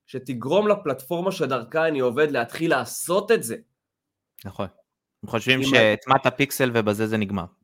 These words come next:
Speaker 1: בדיוק, בדיוק. זה לא קורה. עד שאני לא אגדיר בפלטפורמה של פייסבוק, או Outbrain, או
Speaker 2: או טאג
Speaker 1: טיקטוק,
Speaker 2: מנג'ר, או
Speaker 1: או טאג מנג'ר, שהקהל, ש-, ש-, ש-, ש-, שכל מי שמגיע לאירוע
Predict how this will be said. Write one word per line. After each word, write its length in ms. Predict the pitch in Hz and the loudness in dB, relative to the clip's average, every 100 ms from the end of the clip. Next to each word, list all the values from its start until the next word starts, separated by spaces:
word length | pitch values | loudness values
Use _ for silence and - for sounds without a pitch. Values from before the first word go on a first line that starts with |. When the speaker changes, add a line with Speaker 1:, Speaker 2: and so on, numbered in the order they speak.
| _ | _
Speaker 1:
בדיוק, 760 | 127 117 120 131 131 113 - - _ _ - | -6 -2 0 0 0 -4 -14 -20 _ _ -16
בדיוק. 760 | 98 110 104 123 120 - - _ | -8 -8 -2 -2 -2 -6 -20 _
זה 160 | 110 | -4
לא 140 | 127 135 | -4 -2
קורה. 260 | 131 143 120 - _ _ _ | 0 0 -2 -8 _ _ _
עד 160 | 160 - | -6 2
שאני 260 | 156 170 | 4 6
לא 160 | 185 175 | 6 6
אגדיר 340 | 127 127 185 | 4 2 4
בפלטפורמה 640 | 165 151 127 - 175 165 151 | 4 0 -6 -2 0 0 -2
של 160 | 127 | -6
פייסבוק, 720 | - 175 180 127 104 101 - _ | -4 2 2 2 -6 -12 -14 _
או 320 | 95 143 165 | 2 6 6
Outbrain, 500 | 123 104 101 82 - | 4 -2 -10 -12 -12
או 60 | - 101 98 | -14 -8 -4
Speaker 2:
או 40 | 95 | -4
טאג 180 | - 113 | 2 4
Speaker 1:
טיקטוק, 120 | 120 | 4
Speaker 2:
מנג'ר, 680 | 123 113 110 101 98 95 92 101 | 4 2 2 0 0 0 -6 -12
או 60 | 98 | -10
Speaker 1:
או 280 | 98 95 95 104 | -8 -8 -8 2
טאג 200 | 143 143 | 2 4
מנג'ר, 540 | 170 190 180 135 110 - _ _ _ _ _ | 4 4 4 0 -4 -4 _ _ _ _ _
שהקהל, 840 | - 120 117 139 135 156 160 131 - _ _ _ | -4 -2 0 2 4 6 6 2 -2 _ _ _
ש-, 120 | - 110 110 110 | -14 -10 -10 -14
ש-, 120 | - 117 | -6 -6
ש-, 140 | 95 127 | -4 -6
ש-, 480 | 110 - 113 95 - | -6 -6 -8 -8 -12
שכל 320 | 107 175 196 | -4 2 2
מי 100 | 196 | 2
שמגיע 560 | 196 165 156 151 170 | -2 -2 0 2 4
לאירוע 380 | 139 127 127 156 | 4 2 2 2